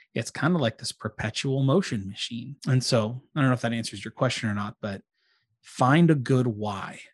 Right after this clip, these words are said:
you know, and if you need help with that, any salesperson listening to this, which is everybody, 'cause we're all salespeople,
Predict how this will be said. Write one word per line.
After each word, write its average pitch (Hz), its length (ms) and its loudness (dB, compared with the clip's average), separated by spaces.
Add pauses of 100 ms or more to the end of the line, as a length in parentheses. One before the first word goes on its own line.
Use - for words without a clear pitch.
(680)
you 113 100 0
know, 110 100 0
and 117 80 -2
if 113 160 -6
you 123 60 4
need 170 220 6
help 139 240 0
with 160 140 -4
that, 190 260 -2 (220)
any 185 180 2
salesperson 147 640 -4
listening 147 300 -4
to 147 60 -2
this, 139 400 -4 (500)
which - 180 0
is 127 100 2
everybody, 127 420 2
'cause 127 120 -4
we're 113 100 -2
all 120 80 0
salespeople, 113 480 -8